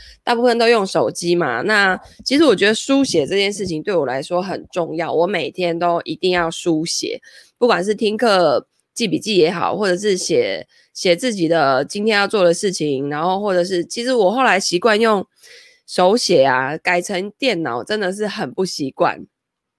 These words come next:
Hello，佩文。诶，佩文，你怎么每天都这么准时啊？你是那个家庭主妇吗？还是说你上班可以听？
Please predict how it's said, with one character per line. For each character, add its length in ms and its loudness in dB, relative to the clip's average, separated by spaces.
Hello， 420 4
佩 260 2
文。 540 2
诶， 100 0
佩 180 0
文， 160 2
你 80 -2
怎 120 -2
么 100 2
每 220 -2
天 120 0
都 140 0
这 80 -4
么 100 0
准 240 -4
时 260 -12
啊？ 180 -2
你 120 -6
是 380 -2
那 160 -6
个 200 2
家 160 0
庭 120 -2
主 160 -2
妇 160 -2
吗？ 460 -2
还 160 -6
是 80 -2
说 160 -2
你 100 -2
上 280 -4
班 200 -2
可 120 -2
以 80 0
听？ 420 -2